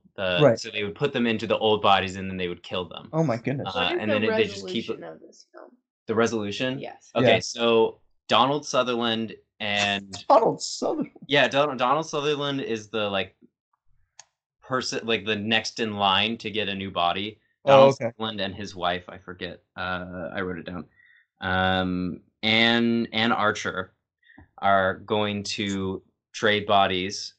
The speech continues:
Speaker 1: with, uh, this new young couple.
Speaker 2: Right.
Speaker 1: And they take them into the, like, body swapping chambers, and <laughs> it's, like, not, it's,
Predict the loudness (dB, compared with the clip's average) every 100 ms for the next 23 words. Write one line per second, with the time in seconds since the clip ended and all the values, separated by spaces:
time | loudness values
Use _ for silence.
0 | _ -12 -4 -2 -4 -10 -12 -6 -4 -4
1 | -6 -8 -8 -8 -6 -4 -4 -2 -4 -4
2 | -6 -4 -8 -12 _ _ _ _ _ -2
3 | 0 0 -2 _ _ _ _ _ _ -2
4 | 4 6 4 2 -4 -12 -6 -2 0 0
5 | 2 2 2 2 2 4 2 2 -2 -2
6 | -2 -2 0 2 2 0 2 2 2 2
7 | 2 2 -2 0 0 0 0 -2 -2 -8
8 | _ _ _ _ _ _ _ -8 -2 2
9 | 2 0 -4 -12 _ _ _ _ _ _
10 | _ _ _ _ -18 -18 -18 -20 -20 _
11 | -20 _ _ _ -2 0 4 4 4 4
12 | 6 6 2 -8 _ _ _ _ -20 -18
13 | -20 -14 -12 -12